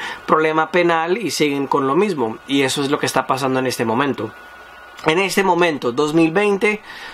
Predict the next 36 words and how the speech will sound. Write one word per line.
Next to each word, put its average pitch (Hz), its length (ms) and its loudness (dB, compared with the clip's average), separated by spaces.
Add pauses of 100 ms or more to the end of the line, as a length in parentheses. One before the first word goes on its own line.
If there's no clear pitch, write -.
mayo 175 360 4
dos 151 200 2
mil 160 160 4
veinte, 196 480 2
diría 151 400 2
que 147 300 0
no 143 100 -4
hay 139 100 0
ningún 131 280 -2
problema, 107 420 -2 (640)
¿de - 80 -2
acuerdo? 165 360 0 (540)
Pero 190 400 4
en 185 80 4
el 180 160 4
futuro 175 680 4
yo 147 240 -2
creo 139 260 -2
que 156 80 -4
de 131 140 0
pronto 131 320 -4
sí 131 160 -2
podemos 123 460 0
tener 123 260 0
un 123 100 -2
problema 123 380 0
más 123 260 -2
grave, 139 420 0
especialmente 131 1000 -2
cuando 131 340 0
tenemos 123 480 0
más 127 320 0
problemas 127 480 0
con 120 180 -2
el 113 100 -4
tema 120 420 0